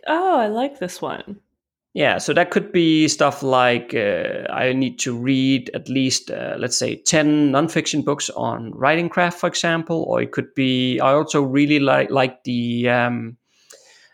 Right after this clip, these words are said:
Speaker 2: uh, Brandon Sanderson has, uh, on YouTube, you can find, I think if you type in "Write About Dragons" on YouTube,
Speaker 1: Oh.
Speaker 2: you can find, uh, a full university level course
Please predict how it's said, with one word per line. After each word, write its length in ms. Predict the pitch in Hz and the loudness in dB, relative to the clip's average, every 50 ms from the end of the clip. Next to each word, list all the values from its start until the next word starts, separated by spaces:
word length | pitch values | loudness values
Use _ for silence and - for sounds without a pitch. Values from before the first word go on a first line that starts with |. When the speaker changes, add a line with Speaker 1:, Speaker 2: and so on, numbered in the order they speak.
| _ - - | _ -12 -8
Speaker 2:
uh, 80 | - - - | -8 -4 -2
Brandon 300 | 139 135 131 127 123 120 | 0 0 2 2 0 0
Sanderson 520 | 120 - 143 143 147 156 151 - - 147 | 0 0 0 0 0 -2 -2 -2 -2 -4
has, 340 | 131 123 123 117 120 120 - | -2 0 0 0 0 -2 -4
uh, 320 | 131 127 123 127 127 117 - | -4 -4 -4 -4 -4 -2 0
on 180 | - 139 135 131 | 2 2 4 4
YouTube, 400 | 143 165 170 - 185 165 170 - | 4 4 4 4 0 0 0 -2
you 60 | 139 | -6
can 160 | - 139 123 | -4 -6 -4
find, 280 | 120 - 143 143 139 147 | -2 -2 0 0 0 0
I 80 | 143 | 0
think 280 | 131 - 185 - - - | -2 -2 -2 -4 -6 -6
if 220 | - - 143 - - | -4 -4 -4 -2 0
you 80 | 160 156 | -2 0
type 260 | - - 160 156 151 | 2 2 0 2 2
in 180 | 160 156 147 131 | 0 0 2 2
"Write 260 | 131 135 139 151 - | 4 2 2 2 0
About 340 | - 131 - 143 143 143 - | -4 -2 0 0 0 0 -2
Dragons" 520 | - 139 127 139 139 175 180 175 - - | 0 0 0 0 0 -2 -6 -6 -6 -6
on 140 | - 143 139 190 | -6 -4 -4 -2
YouTube, 340 | 262 302 311 277 220 190 175 175 175 180 | -2 -2 -2 0 -2 -2 -2 -4 -8 -10
Speaker 1:
Oh. 60 | - _ _ _ - - - _ _ _ _ _ _ - | -12 _ _ _ -20 -20 -20 _ _ _ _ _ _ -8
Speaker 2:
you 60 | 139 - | -6 -4
can 140 | - 139 | -2 -2
find, 580 | 127 - - - 156 156 151 151 151 151 147 - | -4 -4 -2 0 2 2 4 4 2 0 -2 -2
uh, 1120 | - 131 135 131 131 127 127 127 127 123 123 123 120 123 123 120 117 - - - - - - - | 0 2 2 2 4 4 4 2 2 2 2 2 2 0 0 0 -2 -2 -2 -4 -4 -6 -6 -6
a 80 | - | -8
full 540 | - - - - 175 170 165 160 160 151 139 | -8 -8 -6 0 2 4 4 4 4 4 2
university 640 | 143 151 151 139 139 147 147 147 147 143 - 156 147 | 2 2 2 2 2 2 0 0 -4 -4 -2 0 0
level 280 | 139 139 135 135 139 131 | 2 2 2 2 0 -4
course 520 | - - 139 131 135 147 - - - - | -6 -4 -4 -2 -2 -2 -2 -4 -8 -12